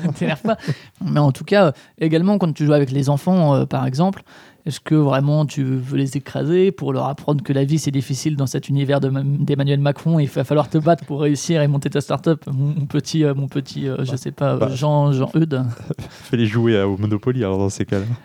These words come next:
Speaker 1: Mais, euh, j'imagine qu'il y a aussi des fois, euh, l'envie de leur apprendre les règles et qu'ils comprennent sans forcément les écraser, sans forcément les laisser gagner, je sais pas.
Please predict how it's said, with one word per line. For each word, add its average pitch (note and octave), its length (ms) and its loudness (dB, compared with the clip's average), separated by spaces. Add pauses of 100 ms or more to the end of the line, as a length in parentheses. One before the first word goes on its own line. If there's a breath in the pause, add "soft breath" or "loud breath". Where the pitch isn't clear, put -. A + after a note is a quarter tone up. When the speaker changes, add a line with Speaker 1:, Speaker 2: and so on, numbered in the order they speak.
(160 loud breath)
Speaker 1:
Mais, C#3 240 2
euh, C#3 340 2
j'imagine C#3 480 0
qu'il C#3 160 -2
y C#3 60 0
a C3+ 100 2
aussi D3+ 300 -2
des C#3+ 100 2
fois, D#3 420 2 (180)
euh, - 40 -6 (180)
l'envie C#3 220 2
de D3 60 0
leur C3+ 140 0
apprendre C#3 300 -4
les C3+ 80 -2
règles D3 340 0
et - 40 -6
qu'ils C3+ 300 -10
comprennent F3 420 0
sans D3 320 -2
forcément D3 440 -4
les C#3 180 0
écraser, C#3+ 340 0
sans E3+ 160 0
forcément D#3+ 380 0
les F3+ 180 4
laisser D#3+ 260 -2
gagner, D3+ 420 -2
je D3 120 -2
sais C3+ 100 -6
pas. C#3+ 220 -6